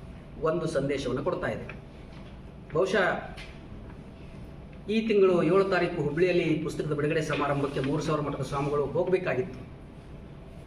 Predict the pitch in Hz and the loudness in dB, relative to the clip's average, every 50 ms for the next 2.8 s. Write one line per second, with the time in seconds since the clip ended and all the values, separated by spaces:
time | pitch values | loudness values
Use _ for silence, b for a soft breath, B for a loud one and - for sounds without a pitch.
0 | 151 160 180 208 220 214 208 196 180 165 - - 143 127 131 147 180 208 214 220 | -2 2 4 4 6 6 6 6 6 4 2 2 0 0 2 4 4 6 6 6
1 | 220 214 220 208 180 175 156 - 180 175 170 160 160 160 156 151 151 139 139 139 | 4 4 4 2 2 2 2 2 2 4 4 4 4 4 4 2 2 2 2 0
2 | 156 160 156 156 147 139 143 139 135 190 196 190 - 160 196 | 0 0 2 2 2 2 2 2 2 2 4 4 4 6 4